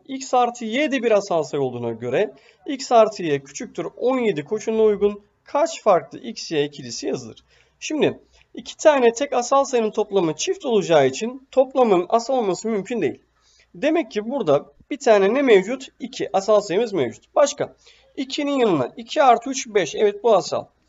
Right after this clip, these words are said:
İkinin yanına beş koyarsa iki artı beş yedi. Bu da bir asal. İkinin yanına başka ne koyabiliriz? Yedi koyamıyoruz, değil mi? On bir koysak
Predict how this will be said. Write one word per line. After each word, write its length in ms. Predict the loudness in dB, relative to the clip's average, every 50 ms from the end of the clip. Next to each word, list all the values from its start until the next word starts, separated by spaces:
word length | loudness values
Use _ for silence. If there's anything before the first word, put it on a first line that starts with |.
| _ _ _ _ _ _ _ _ _ -14
İkinin 280 | -12 -8 -4 -2 -2
yanına 320 | 0 2 2 2 0 0 0
beş 180 | -2 -2 -2
koyarsa 440 | 2 4 6 6 6 4 2 -2 -6
iki 280 | -6 -8 -6 0 2 2
artı 280 | 2 2 0 -4 -4
beş 220 | -4 -4 -6 -4 -4
yedi. 360 | -4 -2 0 -2 -2 -2 -4
Bu 100 | -4 -4
da 120 | -2 0
bir 80 | 2 2
asal. 300 | 2 2 0 -4 -14 -14 _ _ _ _ _ _ _ _ _ -18
İkinin 320 | -18 -14 -10 -6 -2 0 0
yanına 420 | 2 2 2 6 6 6 6 6 0 -16 _ _ _ _ _ 2
başka 320 | 2 2 2 2 -2 -2
ne 80 | -2 0
koyabiliriz? 640 | 2 4 4 4 4 2 0 -2 -2 -2 -4 -10 -12
Yedi 360 | -12 -8 -4 -4 -4 -4 -4
koyamıyoruz, 720 | -2 0 2 4 4 4 4 2 2 0 -2 -6 -12 -20 _ _
değil 160 | -4 -2 0 2
mi? 220 | 2 0 -2 -4 _ _ _ _ _ _ _ _ _ _ 2
On 260 | 2 4 4 4 2
bir 120 | 0 0 -2
koysak 580 | -2 0 0 0 0 2 2 2 2 0 -4